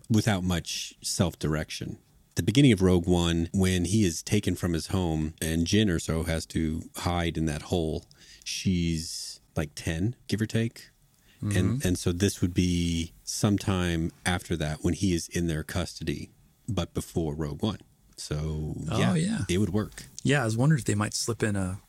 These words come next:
Speaker 2: cameo with Tarkin or even Thrawn or something like that. Isn't he, is he cast in Ahsoka, I think?
Speaker 1: I've heard rumblings, I've heard rumors that we're to see Thrawn at some point in live action,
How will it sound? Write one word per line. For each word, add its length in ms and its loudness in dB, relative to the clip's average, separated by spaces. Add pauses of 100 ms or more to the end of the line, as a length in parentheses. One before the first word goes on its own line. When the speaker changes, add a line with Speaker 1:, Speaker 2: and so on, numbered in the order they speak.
(180)
Speaker 2:
cameo 500 0
with 300 -6
Tarkin 540 -4
or 60 -2
even 300 -2
Thrawn 460 -4
or 40 -4
something 280 -4
like 180 -2
that. 280 -4 (380)
Isn't 220 2
he, 240 6
is 120 -2
he 80 0
cast 360 0
in 80 4
Ahsoka, 420 0
I 80 2
think? 360 -2 (120)
Speaker 1:
I've 200 4
heard 180 6
rumblings, 800 6
I've 120 4
heard 120 6
rumors 640 6
that 120 0
we're 140 6
to 140 2
see 240 4
Thrawn 500 0 (320)
at 100 4
some 200 4
point 360 2
in 120 2
live 240 0
action, 500 -2